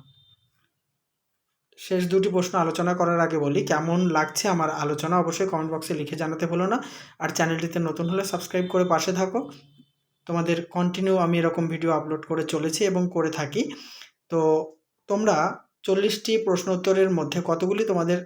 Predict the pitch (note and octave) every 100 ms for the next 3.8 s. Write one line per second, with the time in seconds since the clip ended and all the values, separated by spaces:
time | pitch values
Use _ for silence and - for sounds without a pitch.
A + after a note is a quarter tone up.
0 | - - E3 A3 E3 D3 F3+ F3 D#3 E3
1 | - B3 G3+ E3+ F3 D#3+ E3 F3+ F3 D3+
2 | C#3 C#3 - - - - _ - A3 A3+
3 | A#3+ B3 A#3+ F3 E3+ F3+ F#3+